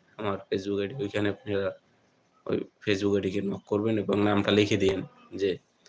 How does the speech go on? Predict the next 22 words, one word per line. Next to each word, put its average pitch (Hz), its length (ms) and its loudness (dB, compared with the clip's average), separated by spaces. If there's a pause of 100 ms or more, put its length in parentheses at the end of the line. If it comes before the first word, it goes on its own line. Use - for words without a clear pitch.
(300)
YouTube 101 300 -2
চ্যানেলে 104 360 2
যে 104 140 2
নামটা 101 260 0
আপনার, 113 240 -2
ওইটা 101 220 -2
দিয়ে। 104 180 -2
না 101 140 -2
হলে 101 220 0
তো 101 140 0 (840)
অনেক 104 220 2 (340)
মেসেজ 104 320 2
আসে, 101 240 2 (840)
অনেকে 101 340 2 (160)
মানে 98 200 0 (400)
অপরিচিত, 101 480 0 (1080)
চিনি 104 280 6
না, 101 80 4
এই 98 100 4
জন্য 101 220 4
অনেক 98 160 0
সময় 98 300 -4